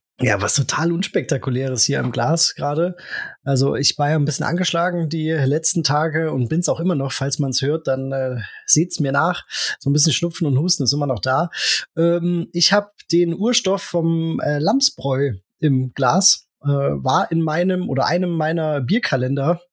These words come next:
äh, den, die ich hier jeden Tag so öffne. Und es stand kalt, es stand ziemlich weit vorne im Kühlschrank und <laughs> ich hab gedacht, "Komm,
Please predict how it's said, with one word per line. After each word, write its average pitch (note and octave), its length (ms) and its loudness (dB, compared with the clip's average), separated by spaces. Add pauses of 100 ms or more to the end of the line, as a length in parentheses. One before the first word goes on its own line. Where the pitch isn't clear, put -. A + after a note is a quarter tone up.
(140)
äh, C3+ 360 0
den, C3+ 600 -2
die C3 140 0
ich B2+ 100 2
hier C3+ 180 0
jeden C#3+ 220 0
Tag C3+ 260 0
so C#3+ 140 -2
öffne. F#3 340 0 (560)
Und F3+ 160 2
es G3 100 2
stand F#3 280 0
kalt, F3+ 320 -2
es E3 80 0
stand D#3+ 240 -2
ziemlich E3+ 340 0
weit C3+ 180 -2
vorne E3+ 260 0
im D#3 60 -6
Kühlschrank D#3 480 0
und C#3+ 100 0
<laughs> A#2+ 40 4
ich - 300 -2
hab F#3+ 180 2
gedacht, - 460 -2
"Komm, F3 280 0